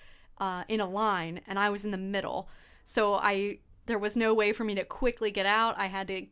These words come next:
stay behind the person in front of me, and I had this moment of panic where I just hit the walls of this <laughs> concrete, uh, drain pipe.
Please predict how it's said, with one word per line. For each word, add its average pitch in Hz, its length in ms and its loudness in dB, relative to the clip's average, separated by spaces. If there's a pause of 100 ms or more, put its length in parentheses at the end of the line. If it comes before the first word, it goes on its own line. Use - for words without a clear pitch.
(200)
stay 196 420 0
behind 196 360 0
the 180 60 -8
person 196 280 -10
in 180 80 -10
front 226 240 -2
of 208 40 -4
me, 185 260 -6 (380)
and 208 120 0
I 202 80 2
had 196 260 0
this 190 180 -6
moment 233 360 2
of - 160 -6
panic 208 340 -2
where 214 100 0
I 190 60 0
just 180 300 -8
hit - 320 -2
the 208 120 0
walls 202 720 0
of 190 440 -4 (240)
this 202 160 -6
<laughs> - 0 -
concrete, 196 720 -2 (420)
uh, 175 280 -8 (240)
drain 208 280 0
pipe. 165 400 -10